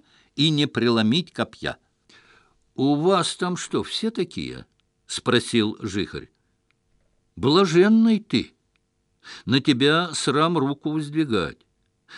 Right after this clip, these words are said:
К тому же меч мой сломался, копья и не было». «Я всегда вожу с собой запасной меч на такой случай», обрадовался принц, отстегнул меч от седла и протянул Жихарю.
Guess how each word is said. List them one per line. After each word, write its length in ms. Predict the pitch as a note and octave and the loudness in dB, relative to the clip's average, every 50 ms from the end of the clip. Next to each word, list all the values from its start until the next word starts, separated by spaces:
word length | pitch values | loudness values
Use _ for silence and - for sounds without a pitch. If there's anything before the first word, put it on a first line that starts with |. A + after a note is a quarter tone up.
| - - | -20 -6
К 60 | - | 0
тому 280 | - C#3 D3 D#3 D#3 C3 | 2 2 2 2 2 2
же 260 | C3+ C#3+ C#3+ C#3 G2 | 2 2 2 2 0
меч 380 | C#3 C#3 C#3+ D#3+ F3+ D#3+ - - | -2 -2 -2 -2 -2 -4 -4 -4
мой 180 | B2 A2 G2+ | -4 -2 -4
сломался, 800 | - - G#2+ G#2 G2+ A2+ D3 F3+ F3 D#3+ - - D#3 D3 D3+ D3+ - _ _ _ _ _ _ | -4 -4 -2 -2 0 0 -2 -2 -4 -6 -8 -8 -8 -8 -8 -10 -16 _ _ _ _ _ _
копья 400 | - C3+ A#2+ - A2 A2 C3 E3+ | 0 2 2 2 0 0 0 2
и 120 | E3 G2+ | 0 0
не 180 | D#2 D#2 E2 F2 | -2 -4 -4 -4
было». 280 | F2 F#2 G2+ A#2+ A3+ - _ _ _ _ _ _ _ _ _ _ _ _ _ _ - - - | -4 -4 -4 -4 -6 -10 _ _ _ _ _ _ _ _ _ _ _ _ _ _ -20 -18 -14
«Я 300 | E2 D#2+ F#2 D2+ C#2+ - | -10 -8 -6 -6 -8 -8
всегда 480 | - - - D#3 E3 E3 A#2 G#2 A2 | -10 -8 -6 -6 -6 -4 -4 -4 -4
вожу 340 | A2+ D#3 F3+ D#3+ - D3 D#3 | -4 -4 -6 -6 -8 -8 -10
с 100 | D#3 - | -10 -10
собой 480 | - - F3 E3 E3+ F3 F#3 F#3+ F#3 - | -10 -8 -6 -4 -2 -2 -2 -4 -6 -10
запасной 600 | - D3 - F3+ F3 F3 E3 - - C#3+ D#3 F#3 | -10 -8 -6 -6 -6 -6 -8 -8 -8 -6 -6 -4
меч 480 | F3 D3+ D3 D#3 D#3+ D#3 - - - - - | -4 -2 -2 -2 -4 -6 -10 -16 -18 -12 -8
на 140 | D#3+ E3+ D#3+ | -6 -4 -4
такой 280 | E3+ D#3+ - F3 E3+ | -4 -4 -2 -2 -2
случай», 580 | E3+ - - F3 F#3 F3+ - - F#3+ F3+ - _ _ _ _ _ _ _ | -2 -4 -6 -8 -8 -6 -8 -8 -10 -10 -12 _ _ _ _ _ _ _
обрадовался 720 | A2+ A2+ G2 A2+ A#2+ A#2+ A#2 G#2+ A#2 A2+ A2+ A2 - A#2+ A2 | -2 0 2 4 4 4 4 4 2 0 -2 -2 -4 -6 -4
принц, 460 | - C#3+ F#3 G#3+ A3 G3+ G#3+ - - _ - - - - | -2 -2 0 0 0 0 -4 -8 -14 _ -20 -20 -12 -2
отстегнул 680 | - B2 C#3+ - - - E3 D#3 D3+ D#3 D#3+ D#3 D3+ C#3+ | 0 0 0 0 0 0 0 0 2 0 0 0 0 0
меч 480 | C#3 C3+ C3 B2 A2+ G#2 F#2+ - - - - | 2 2 2 4 2 2 0 -4 -10 -8 -4
от 200 | B2 B2 A#2 - | -2 -2 -2 -4
седла 520 | - - A#2 G#2 F#2+ A2 C3+ F#3+ A3+ B3+ | -4 -4 -4 -2 -2 -2 -2 -2 -2 -2
и 80 | B3 F#3+ | -4 -4
протянул 560 | - F#3 G3 G#3+ G#3 A3 G#3+ G#3 A#3+ B3+ A3+ | -4 -4 -4 -4 -2 -2 -2 -2 -2 -2 -2
Жихарю. 480 | D#3 F3+ F#3+ - - F#3+ F#3+ G#3+ A#3+ | -2 -4 -4 -2 -2 -2 -2 -2 -6